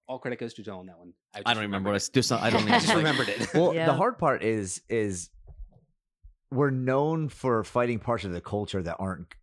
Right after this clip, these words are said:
Speaker 3: gospel. Like, if you know what, what is the Christian church known for? It's only for what we're against.
Speaker 2: Oh, absolutely.
Speaker 3: We're
Speaker 2: Yeah.
Speaker 3: only kno-, I mean, just,
Speaker 4: Mm.
Speaker 3: um, just being honest, like, we're only known for our pro-life position and our pro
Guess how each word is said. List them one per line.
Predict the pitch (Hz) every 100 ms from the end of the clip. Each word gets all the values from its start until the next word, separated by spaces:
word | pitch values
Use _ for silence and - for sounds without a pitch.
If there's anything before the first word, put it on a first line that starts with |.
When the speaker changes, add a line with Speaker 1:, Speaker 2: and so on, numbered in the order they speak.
| _
Speaker 3:
gospel. | 101 90 90 - -
Like, | 101 82 _ _ _
if | 107
you | 123
know | 170
what, | 160 131 117
what | 131
is | 170
the | 160
Christian | - 147 - 131 123
church | - 117 92 - -
known | 92 92 90 80
for? | 80 64 - _ _ _ _
It's | 113 113 -
only | 127 139 143 131
for | 104
what | 95 87
we're | 90
against. | 85 71 - - _ -
Speaker 2:
Oh, | - 143
absolutely. | - 160 117 87 90
Speaker 3:
We're | - 127
Speaker 2:
Yeah. |
Speaker 3:
only | 123 147 165 160
kno-, | 127
I | 107
mean, | 120
just, | 110 143
Speaker 4:
Mm. | 113
Speaker 3:
um, | 104
just | 120
being | 135 127
honest, | 131 110 78 101
like, | 87
we're | 107 -
only | - 117 123 123
known | 113 104 101
for | - 98 87 85
our | 85
pro-life | 85 - 104 104 107
position | - 98 82 92 98 _ _ _ _ _ _ -
and | 92 90
our | 80 87 85 85 80 82 -
pro | - 98 98 95 90 92 92 87